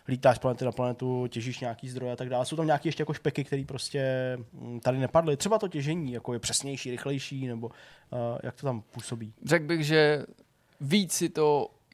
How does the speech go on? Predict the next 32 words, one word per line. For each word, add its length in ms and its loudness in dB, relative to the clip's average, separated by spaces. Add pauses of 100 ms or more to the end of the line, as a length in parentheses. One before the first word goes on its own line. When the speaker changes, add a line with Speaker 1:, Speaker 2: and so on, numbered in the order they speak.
Speaker 2:
já 300 4
minimálně 480 0
v 60 -12
tuhle 240 -4
chvíli 200 -6
užívám 380 -2
ve 60 0
vesmíru 420 -2
než 160 -6
na 100 -2
povrchu 360 -6
těch 160 -6
planet, 400 0
protože 520 -6
to, 120 -6
co 120 -6
děláš 240 -2
na 100 -6
povrchu 320 -8
planet, 320 -6
může 200 -8
být 160 -4
zajímavý 580 -4
a 40 -4
pro 200 -8
někoho 340 -4
je 60 -8
to 100 -8
nakonec 380 -6
to 80 0
gro, 320 2
protože 280 -8